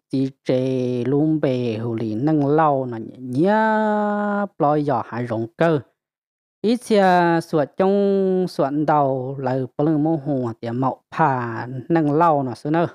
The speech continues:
ta chỉ vô lý hai cú chỉ chùa mua lưng tư, xào lưng tư đó. Đó khó hai tiệt tù nâng lâu nè mà nè một bò giò hai rồng mà nè mình chỉ chùa khẩu, thế kia đu, thế họ mua lũ xía phê. Thế rồi sẽ đợi mua kê, nè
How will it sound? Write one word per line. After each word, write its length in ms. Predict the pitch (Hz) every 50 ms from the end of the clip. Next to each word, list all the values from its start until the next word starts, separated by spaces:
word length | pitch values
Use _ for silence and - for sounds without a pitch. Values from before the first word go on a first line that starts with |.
| - _ _
ta 120 | 139 147 - -
chỉ 100 | 131 117
vô 120 | 135 131
lý 140 | 120 120 117 113
hai 220 | - 113 107 107
cú 160 | - - 139 -
chỉ 160 | - - - _ -
chùa 140 | - 127 123
mua 180 | 131 143 156 143
lưng 140 | 139 135
tư, 220 | - - 156 143 131
xào 260 | - - 156 131 120
lưng 100 | 127 131
tư 280 | - - 139 139 123 120 -
đó. 180 | 156 143 123 - - _ _ _ _ _ _ _ _ _ _ _ _ _ _ _ _
Đó 100 | 202 196 -
khó 680 | - 185 196 202 214 208 208 208 202 202 202 202 196 185
hai 140 | 175 170 165
tiệt 280 | - 175 165 160 165
tù 240 | - 165 156 156 151
nâng 260 | 160 190 208 208 202
lâu 440 | 202 220 214 214 208 196 190 185 170
nè 140 | 165 160 151
mà 180 | 147 139 127
nè 120 | 120 120 123
một 180 | 123 117 117 - _
bò 220 | 160 160 165 165
giò 220 | 165 156 139 120 110 -
hai 160 | 131 127 127
rồng 320 | 123 127 127 131 131 123
mà 100 | 117 110
nè 120 | 110 110 107
mình 240 | 120 160 160 147 135
chỉ 120 | - 110 - _ -
chùa 100 | 147 131 - -
khẩu, 280 | - 131 135 - - _ _
thế 120 | 147 143 - _
kia 160 | 147 139 123
đu, 500 | 110 127 147 156 156 165 160 156 147 135 127 -
thế 140 | - 147 139
họ 140 | 113 127 120
mua 180 | 127 147 139
lũ 100 | 131 135 139
xía 240 | - - 143 139 143 - _ -
phê. 160 | 160 135 - - _ _ _ _ _ _ _ _ _ _ _ _ _ _ _
Thế 120 | 208 214 208
rồi 220 | 208 180 151 135 -
sẽ 120 | - 180
đợi 160 | 185 180 165
mua 280 | 160 165 170 180 185 175
kê, 500 | 151 - - 180 180 180 175 175 170 160
nè 160 | 160 151 135